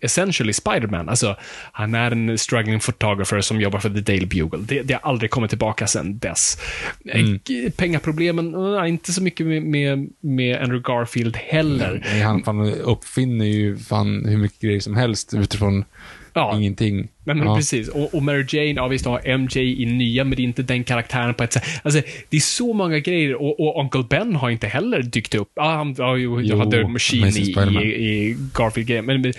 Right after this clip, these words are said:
Speaker 1: liksom, då vågade inte ens säga "With great power comes great responsibility", för det var så länkat till de här filmerna. Så
Speaker 2: Mm.
Speaker 1: min fråga är lite så här,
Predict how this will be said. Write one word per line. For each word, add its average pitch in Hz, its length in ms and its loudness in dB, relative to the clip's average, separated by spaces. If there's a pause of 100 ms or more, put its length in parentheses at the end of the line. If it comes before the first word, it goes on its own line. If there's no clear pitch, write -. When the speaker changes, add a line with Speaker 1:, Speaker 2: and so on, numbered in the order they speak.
(120)
Speaker 1:
liksom, 139 320 0
då 147 80 2
vågade 165 360 0
inte 151 160 0
ens 131 200 0
säga 113 340 2
"With 117 240 -2
great 117 160 0
power 110 180 0
comes 113 260 -2
great 110 180 2 (120)
responsibility", 135 600 0
för - 80 0
det 117 60 2
var 117 80 0
så 120 460 0
länkat 123 800 -2 (380)
till 98 420 0 (600)
de 117 140 -2
här 233 200 2
filmerna. 101 460 -2 (440)
Så - 120 -4
Speaker 2:
Mm. 151 120 4
Speaker 1:
min 202 200 2
fråga 135 400 0
är 117 40 0
lite 110 200 -4
så - 120 -2
här, 107 180 0